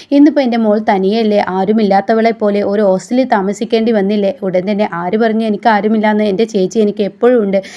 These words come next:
ചേച്ചിയുടെ വീട്ടിൽ വന്ന് നിൽക്കുന്നത് അവരുടെ സമ്മതത്തോടു കൂടി വേണം. അല്ലാതെയും കണ്ടിട്ട് അവിടെ നിന്നാൽ ഇതുപോലെയുള്ള പ്രശ്നങ്ങൾ ഉണ്ടാവും. പ്രത്യേകിച്ച്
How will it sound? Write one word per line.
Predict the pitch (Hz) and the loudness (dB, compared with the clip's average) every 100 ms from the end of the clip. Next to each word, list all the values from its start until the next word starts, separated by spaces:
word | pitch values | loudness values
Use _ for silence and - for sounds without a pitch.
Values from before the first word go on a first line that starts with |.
| - - | -20 -2
ചേച്ചിയുടെ | 285 294 330 330 | 0 2 2 2
വീട്ടിൽ | 269 202 220 214 | 2 0 0 2
വന്ന് | 202 208 | 2 2
നിൽക്കുന്നത് | 202 196 196 208 202 202 | 0 0 -2 0 0 0
അവരുടെ | 190 196 214 | -2 0 0
സമ്മതത്തോടു | 262 226 196 202 196 220 233 | 0 0 0 -2 0 0 2
കൂടി | 208 202 | 2 2
വേണം. | 196 190 190 | 2 2 -2
അല്ലാതെയും | 190 190 185 185 220 | -2 -2 0 0 0
കണ്ടിട്ട് | 214 214 214 | 2 2 0
അവിടെ | 208 185 208 | -2 -2 0
നിന്നാൽ | 214 196 202 202 | 2 0 0 -2
ഇതുപോലെയുള്ള | 202 262 285 269 202 196 | -2 0 2 2 0 -2
പ്രശ്നങ്ങൾ | 202 190 202 196 208 | -4 -4 -2 0 0
ഉണ്ടാവും. | 190 190 190 | 2 0 -2
പ്രത്യേകിച്ച് | - 190 - 220 220 | -4 -2 0 -2 0